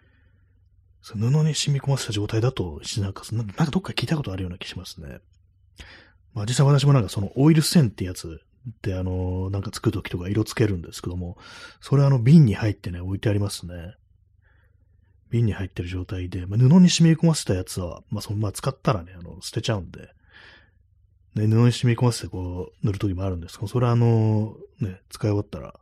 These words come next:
塗り終わったら捨てるっていう感じしてるんで、まあ、多分大丈夫かと思う、思うんですけども。すいません、ちょっと見てみますね。そのオイルステインのその瓶をどういう風になってるのか。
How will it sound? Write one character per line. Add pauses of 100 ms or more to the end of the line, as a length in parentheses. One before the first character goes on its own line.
(100)
塗
り
終
わ
っ
た
ら
捨
て
る
っ
て
い
う
感
じ
し
て
る
ん
で、
ま
あ、
多
分
大
丈
夫
か
と
思
う、 (180)
思
う
ん
で
す
け
ど
も。 (640)
す
い
ま
せ
ん、
ち
ょ
っ
と
見
て
み
ま
す
ね。
そ
の
オ
イ
ル
ス
テ
イ
ン
の
そ
の
瓶
を
ど
う
い
う
風
に
な
っ
て
る
の
か。